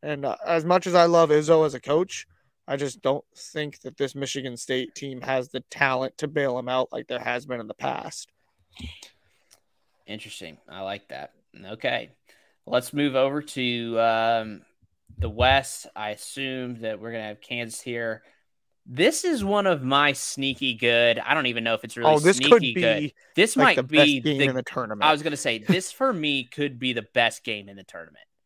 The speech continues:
Speaker 1: These two
Speaker 2: Um,
Speaker 1: teams are,
Speaker 2: yeah.
Speaker 1: like, ta-, just going very s-, purely off raw talent. I genuinely think that they might have the mo-, like, these two teams have top five talent,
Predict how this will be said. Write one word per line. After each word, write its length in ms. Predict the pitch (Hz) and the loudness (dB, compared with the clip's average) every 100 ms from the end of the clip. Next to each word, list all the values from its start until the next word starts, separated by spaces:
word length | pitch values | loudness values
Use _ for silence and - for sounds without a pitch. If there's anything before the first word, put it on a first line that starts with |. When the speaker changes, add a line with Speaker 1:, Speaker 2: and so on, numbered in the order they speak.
| _ _ - | _ _ -2
Speaker 1:
These 220 | 170 196 | 0 2
two 60 | 117 | 2
Speaker 2:
Um, 240 | - 113 | 4 4
Speaker 1:
teams 580 | 113 170 170 185 190 - - _ | 2 0 0 0 -2 -6 -18 _
are, 140 | - 165 | 4 6
Speaker 2:
yeah. 40 | |
Speaker 1:
like, 220 | 151 139 - _ _ _ _ _ _ _ | 6 2 -6 _ _ _ _ _ _ _
ta-, 300 | - - 160 - 170 | -4 4 4 4 0
just 280 | 175 170 | 0 2
going 440 | - 185 170 147 127 | 6 6 6 -2 -4
very 240 | 170 170 180 | 0 2 2
s-, 160 | - - _ _ | -2 -12 _ _
purely 520 | - - 226 220 202 190 | -18 -2 6 6 6 6
off 260 | 175 - | 4 4
raw 220 | 160 151 | 4 4
talent. 520 | 147 - 127 131 160 - _ _ _ _ | 4 -2 -4 -2 -4 -6 _ _ _ _
I 120 | 170 175 | 2 2
genuinely 760 | 139 160 160 170 175 175 165 | 2 0 0 -2 -4 -4 -6
think 440 | - - 151 147 | -6 -8 -6 -6
that 140 | - - - _ | -6 -6 -8 _
they 200 | 151 147 | 4 4
might 480 | 143 135 131 139 - | 0 -2 -2 -2 -8
have 580 | - - 131 90 76 - _ _ _ | -10 0 0 0 -4 -12 _ _ _
the 160 | - 160 | -8 -6
mo-, 280 | 147 143 147 _ | 0 0 0 _
like, 220 | - 139 - | -2 -2 -2
these 240 | 147 139 | -6 -6
two 240 | - 151 | -10 -12
teams 380 | 139 147 139 135 | -10 -8 -8 -8
have 320 | - 127 120 - - _ - | -2 -2 -2 -8 -20 _ -8
top 320 | - 139 - | 2 2 2
five 380 | - 139 139 - | 0 0 -2 -12
talent, 520 | - 131 127 135 | -8 -4 -4 -4